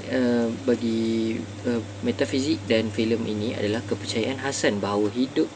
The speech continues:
dikandung tanah, mati dikandung iman. Ia mencerminkan pandangan dunia yang melihat perjuangan menentang kezaliman sebagai satu kewajida-, kewajipan moral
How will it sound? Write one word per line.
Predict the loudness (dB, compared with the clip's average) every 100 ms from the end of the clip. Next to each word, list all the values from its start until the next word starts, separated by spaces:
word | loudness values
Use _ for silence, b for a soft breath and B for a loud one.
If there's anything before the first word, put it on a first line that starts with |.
| -4
dikandung | -2 0 0 0
tanah, | 0 -2 -4 -6
mati | -4 -2 -2 0
dikandung | 0 -2 -2
iman. | -4 -6 -8 -12 B B B B B 2
Ia | 4
mencerminkan | 4 2 0 2 2 2
pandangan | 2 4 4 4
dunia | 4 4 2 0 -8 -4
yang | 0 2 2
melihat | -2 -2 -4 -6 -6 -2
perjuangan | 0 2 2 2 0 0
menentang | 0 2 2 2
kezaliman | 4 4 4 2 0 -4 -10 -12 -12 -12 -12 -8
sebagai | 0 0 2 0
satu | -2 -2 -2 -4 -2
kewajida-, | -2 2 2 2 2 0 -2 4
kewajipan | 8 8 8 6 2 2
moral | 4 4 4